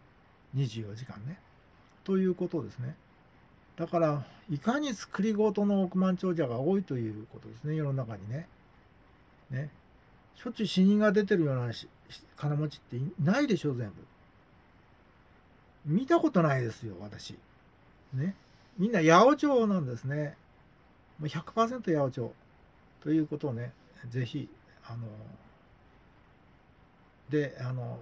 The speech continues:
みんな、あの、そんなに怖いんだったら、お金取れ-、稼げないですから。だから、八百長でね、ね、作り事でみんななってんですね。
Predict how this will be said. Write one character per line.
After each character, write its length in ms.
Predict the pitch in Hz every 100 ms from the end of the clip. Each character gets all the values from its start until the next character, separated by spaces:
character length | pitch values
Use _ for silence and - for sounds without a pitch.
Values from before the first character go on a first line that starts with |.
| 135
み 140 | 170
ん 20 |
な、 140 | 233 226
あ 60 |
の、 140 | 220 202
そ 160 | 220
ん 60 | 220
な 160 | 226
に 340 | 233 180 143 127 - _ _ _ - _ -
怖 300 | 190 196 208
い 60 |
ん 60 | 175
だ 80 | 135
っ 60 |
た 180 | - 143
ら、 260 | 160 143 -
お 60 | 131
金 220 | 175 175
取 200 | 180 202
れ-、 60 | - - _ -
稼 280 | - 175 220
げ 60 |
な 80 | 233
い 80 | 135
で 100 | 110
す 100 | -
か 100 | 127
ら。 200 | 143 - - - - -
だ 60 |
か 80 | 156
ら、 100 | 156 - - - -
八 260 | 151 196 320
百 120 | 349
長 340 | 359 359 370
で 220 | 359 359
ね、 200 | 339 339 - _ _ _ - _ _ - _ -
ね、 160 | 208 -
作 180 | - 285
り 80 | 311
事 260 | 339 339
で 240 | 349 359 330
み 140 | 262
ん 20 |
な 80 | 220
な 140 | 202
っ 40 | 202
て 120 | 143
ん 60 | 107
で 80 |
す 40 | 120
ね。 120 | 139